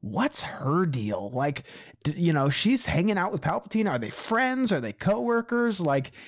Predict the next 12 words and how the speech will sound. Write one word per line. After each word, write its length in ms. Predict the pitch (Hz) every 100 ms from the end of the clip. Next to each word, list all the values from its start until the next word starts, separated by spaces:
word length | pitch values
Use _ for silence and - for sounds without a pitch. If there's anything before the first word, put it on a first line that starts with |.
| -
he 180 | - 208
invites 360 | 185 160 180 185
her 80 | 175
to 120 | 160
this 200 | 131 -
opera. 540 | 151 180 190 202 196 180
Is 160 | 139
it 100 | 147
something 300 | - 165 170
that 120 | 160 160
she's 260 | 160 139
like, 340 | 147 143 135